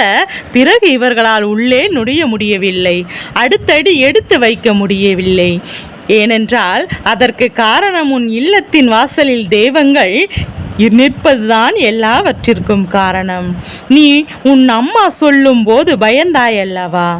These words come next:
ஆனால் யாரோ உன் இல்லத்தை நோட்டமிடுகிறார் என்று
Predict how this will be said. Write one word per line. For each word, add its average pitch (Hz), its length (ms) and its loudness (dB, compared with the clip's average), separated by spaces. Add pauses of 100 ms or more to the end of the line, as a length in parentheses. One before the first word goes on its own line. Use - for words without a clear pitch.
(460)
ஆனால் 190 500 0
யாரோ 185 400 2 (120)
உன் 302 240 0
இல்லத்தை 302 540 0
நோட்டமிடுகிறார் 226 960 0
என்று 190 380 -2